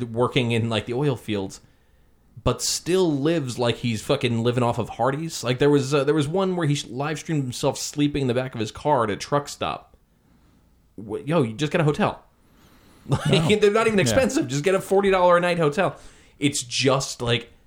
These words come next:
Speaker 1: no matter what, like, the, like, the, the,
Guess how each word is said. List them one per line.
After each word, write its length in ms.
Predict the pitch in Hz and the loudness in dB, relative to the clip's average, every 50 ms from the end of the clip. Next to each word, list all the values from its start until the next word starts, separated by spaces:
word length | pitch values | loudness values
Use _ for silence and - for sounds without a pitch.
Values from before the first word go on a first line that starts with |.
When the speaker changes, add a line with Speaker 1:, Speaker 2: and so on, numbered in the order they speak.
| - _ _ _ _ _ _ _ _ _ _ _ _ _ _ - | -20 _ _ _ _ _ _ _ _ _ _ _ _ _ _ 2
Speaker 1:
no 220 | 139 143 147 147 | 4 6 6 6
matter 320 | 143 143 147 147 151 151 | 6 4 4 4 6 6
what, 180 | 143 147 147 - | 6 6 4 4
like, 220 | 127 127 123 127 | 2 0 2 2
the, 120 | 117 131 127 | 2 2 2
like, 240 | 117 117 127 104 - | 2 2 -2 -2 -6
the, 760 | 127 131 123 117 123 123 120 117 117 117 117 113 113 113 110 107 107 - - | -6 -6 -2 0 2 4 6 6 4 4 2 2 2 0 0 -2 -6 -12 -12
the, 340 | - 127 117 113 120 107 - | -12 -10 -4 -2 -2 -2 -2